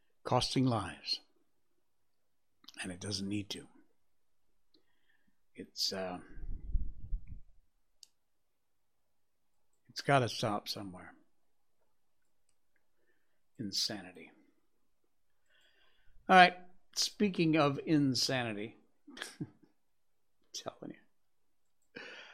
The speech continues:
Oh, man. C N N managed to step in it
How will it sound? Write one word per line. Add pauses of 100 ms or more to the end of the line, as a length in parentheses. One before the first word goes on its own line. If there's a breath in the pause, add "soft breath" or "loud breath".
(420 loud breath)
Oh,
man.
C
N
N
managed
to
step
in
it